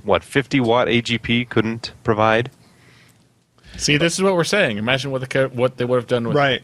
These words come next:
Speaker 2: a magical two hundred watt
Speaker 3: Also,
Speaker 2: card.
Speaker 3: by the way, I would say that
Speaker 2: With
Speaker 3: the
Speaker 2: had
Speaker 3: M S R P,
Speaker 2: sixteen G P Us on it.
Speaker 3: the M S R P of this Voodoo three two thousand, uh, was a hundred twenty-nine dollars. <laughs> And this was a mid-range card. Adjusted for inflation, that's a hundred eighty-six dollars.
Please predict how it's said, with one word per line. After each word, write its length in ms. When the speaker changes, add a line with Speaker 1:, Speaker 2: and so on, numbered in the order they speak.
Speaker 2:
a 140
magical 580
two 200
hundred 260
watt 200
Speaker 3:
Also, 240
Speaker 2:
card. 80
Speaker 3:
by 100
the 80
way, 160
I 80
would 160
say 180
that 140
Speaker 2:
With 100
Speaker 3:
the 60
Speaker 2:
had 80
Speaker 3:
M 160
S 100
R 120
P, 40
Speaker 2:
sixteen 380
G 160
P 260
Us 100
on 180
it. 60
Speaker 3:
the 200
M 100
S 140
R 100
P 240
of 140
this 180
Voodoo 280
three 200
two 160
thousand, 600
uh, 340
was 560
a 20
hundred 220
twenty-nine 300
dollars. 460
<laughs> 540
And 120
this 160
was 300
a 160
mid-range 640
card. 420
Adjusted 400
for 120
inflation, 400
that's 120
a 40
hundred 220
eighty-six 420
dollars. 460